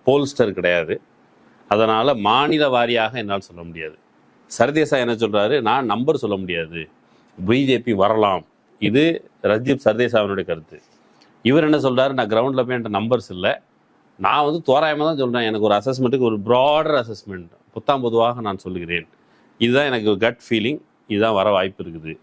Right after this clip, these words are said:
அப்படின்னு சொல்லி பிரசாந்த் கிஷோர் சொல்றாரு. இப்ப இந்த நம்பர்ஸ் இப்படி சொல்ற பிரசாந்த் கிஷோர் இவர்கிட்ட, யோகேந்திர யாதவ் கிட்ட, அவர்கிட்ட இருக்கிற டேட்டா வந்து அவர் வந்து, அஹ், கிரவுண்டுக்கு போறாரு, கிரவுண்டுக்கு போனா மக்களை பாக்குறாரு, மக்கள் மத்தியில பி ஜே பி எதிர்ப்பு இருக்குது அப்படின்னு தெரிஞ்ச உடனே,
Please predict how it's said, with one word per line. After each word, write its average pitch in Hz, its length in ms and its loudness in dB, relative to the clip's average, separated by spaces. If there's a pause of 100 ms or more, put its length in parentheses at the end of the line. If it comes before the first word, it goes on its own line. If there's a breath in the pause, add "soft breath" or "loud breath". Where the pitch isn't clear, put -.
அப்படின்னு 87 260 -6
சொல்லி 98 220 -2
பிரசாந்த் 101 320 -2
கிஷோர் 92 320 -8
சொல்றாரு. 78 220 -12 (340)
இப்ப 120 220 0
இந்த 160 280 2
நம்பர்ஸ் 151 600 -2
இப்படி 117 320 -4
சொல்ற 139 340 2
பிரசாந்த் 123 360 -2
கிஷோர் 160 260 0 (580)
இவர்கிட்ட, 127 480 0 (440)
யோகேந்திர 127 460 0
யாதவ் 101 300 0
கிட்ட, 110 400 -4
அவர்கிட்ட 117 320 -2
இருக்கிற 110 320 -2
டேட்டா 101 340 0
வந்து 101 220 -4
அவர் 104 180 2
வந்து, 120 380 -2 (640 soft breath)
அஹ், 104 240 0
கிரவுண்டுக்கு 123 420 2
போறாரு, 95 400 0 (160)
கிரவுண்டுக்கு 117 400 0
போனா 107 500 2
மக்களை 101 380 -2
பாக்குறாரு, 92 420 -4 (100)
மக்கள் 127 300 0
மத்தியில 117 680 0
பி 113 180 -4
ஜே 123 160 0
பி 107 180 -2
எதிர்ப்பு 107 360 -4
இருக்குது 95 400 -2
அப்படின்னு 90 300 -4
தெரிஞ்ச 92 200 -8
உடனே, 85 340 -8